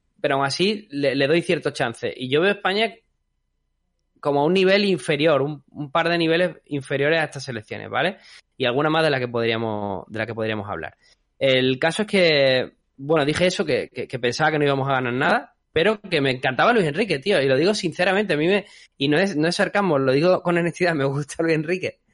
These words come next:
de verdad, me gusta cómo lleva la selección, la lleva como un club y eso es lo que la gente no entiende. O sea, a ver si entendemos ya que no es una selección de que los veinticinco españoles con pasaporte que hagan más mérito van a ir.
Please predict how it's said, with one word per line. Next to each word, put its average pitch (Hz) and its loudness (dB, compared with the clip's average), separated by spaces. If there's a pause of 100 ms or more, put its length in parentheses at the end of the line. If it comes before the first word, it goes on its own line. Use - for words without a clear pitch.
(160)
de 123 -2
verdad, 135 -2 (260)
me 135 0
gusta 147 2
cómo 170 2
lleva 160 6
la 147 4
selección, 151 0 (160)
la 135 2
lleva 180 4
como 196 2
un 151 -2
club 190 2
y 156 0
eso 156 -2
es 185 0
lo 160 2
que 151 -2
la 135 0
gente 165 -2
no 139 2
entiende. 151 -2 (400)
O - -20
sea, 135 0
a - 4
ver 160 -2
si 240 -2
entendemos 165 0
ya 180 2
que 156 0
no 143 2
es 165 2
una 165 0
selección 147 -2 (400)
de 139 -2
que 139 0
los 135 2
veinticinco 156 0
españoles 151 0
con 139 -8
pasaporte 139 -4
que 147 -4
hagan 139 0
más 131 -2
mérito 135 0
van 120 0
a 123 0
ir. 202 -2